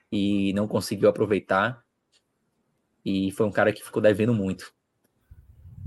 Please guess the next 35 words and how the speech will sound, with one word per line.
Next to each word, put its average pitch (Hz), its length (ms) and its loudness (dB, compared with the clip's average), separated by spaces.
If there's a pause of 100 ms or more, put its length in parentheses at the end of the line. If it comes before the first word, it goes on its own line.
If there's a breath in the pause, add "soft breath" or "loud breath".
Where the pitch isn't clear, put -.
(840)
É, 107 800 6
outros 339 280 0
piores, 139 360 6
assim, 123 120 -4
eu 143 320 4
acho - 140 -6
que 165 80 -4
Biel 170 320 6
fez 156 120 0
uma 165 60 0
partida 135 340 0
ruim, 123 240 0
o 131 40 0
próprio - 260 0
Ceni 143 240 -2
comentou 120 380 0
isso, 117 160 -2 (500)
tirou, 101 240 -2
tirou 110 300 0
Biel 110 220 4
logo 113 140 2
no 110 60 0
início, 113 220 -2
porque 107 160 -2
Biel 104 240 2
não, 107 60 -2
não 113 180 -10
fazia 104 260 0
uma 107 80 0
boa 101 180 2
partida, 107 380 -4
e 113 40 0
de 113 100 -6
fato - 280 -2
realmente 113 480 -2